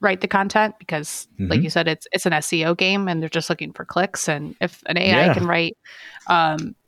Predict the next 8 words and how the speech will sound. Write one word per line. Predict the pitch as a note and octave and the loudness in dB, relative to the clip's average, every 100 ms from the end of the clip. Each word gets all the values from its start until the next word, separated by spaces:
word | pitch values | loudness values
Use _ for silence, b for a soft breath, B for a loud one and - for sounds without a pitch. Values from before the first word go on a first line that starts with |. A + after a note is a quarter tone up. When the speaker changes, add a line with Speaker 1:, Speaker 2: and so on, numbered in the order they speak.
| _ _ | _ _
Speaker 1:
just | - F#3+ - - | 0 0 0 -10
facts, | - - F#3 G3 A#3+ - - | -8 -2 2 0 0 0 2
and | G3 F3 D#3+ E3 F3 - | 2 0 -2 -8 -16 -6
gosh, | D#3+ C#3+ - - E3 | -2 -2 -2 -4 -4
I'm | C#3+ | -4
hoping | E3 F#3 F#3 D#3+ D3+ | -2 -4 -2 -6 -4
they're | D3 | -4
fact | D3+ F#3 F#3 | -2 -2 -4